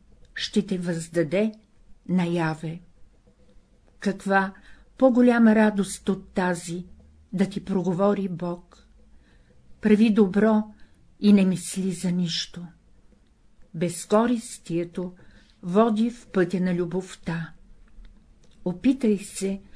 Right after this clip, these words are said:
да направиш едно престъпление, да видиш как ще се почувстваш. Веднага ще чуеш гласа на Господа, който ще ти каже:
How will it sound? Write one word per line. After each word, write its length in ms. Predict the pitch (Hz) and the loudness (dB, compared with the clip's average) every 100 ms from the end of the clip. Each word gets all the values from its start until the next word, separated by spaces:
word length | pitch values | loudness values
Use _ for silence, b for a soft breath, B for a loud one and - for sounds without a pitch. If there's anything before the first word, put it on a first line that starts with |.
| b b b | b b b
да 120 | 202 | 4
направиш 540 | 196 196 214 190 180 180 | 4 4 0 0 -2 -2
едно 240 | 190 180 | -2 -2
престъпление, 880 | - 175 - 175 170 202 196 180 175 - b b b | -6 -8 -2 -2 0 0 0 -2 -8 -12 b b b
да 140 | 196 | 2
видиш 360 | 214 202 202 - | 4 2 0 -2
как 280 | 233 240 - | -2 -4 -6
ще 220 | - 185 | -8 -6
се 220 | - 190 | -6 -6
почувстваш. 920 | 196 - 233 - - 160 175 - - _ - - - - - - _ - | -8 -6 -6 -6 -10 -10 -10 -12 -18 _ -20 -20 -20 -20 -20 -20 _ -2
Веднага 480 | 185 180 202 190 196 | 0 4 4 2 -2
ще 320 | - 190 185 | -6 -10 -6
чуеш 440 | - 202 185 196 | 0 0 -2 -6
гласа 420 | 170 175 170 220 | -4 -4 -2 0
на 140 | 202 175 | 0 0
Господа, 720 | 185 196 196 - 180 165 180 - b b b b b | -2 -4 -6 -12 -12 -10 -14 -18 b b b b b
който 360 | 214 214 214 | 4 4 2
ще 300 | 202 - 190 | -4 -4 -2
ти 160 | 208 196 | 0 0
каже: 520 | 185 165 165 170 | -2 -2 -4 -8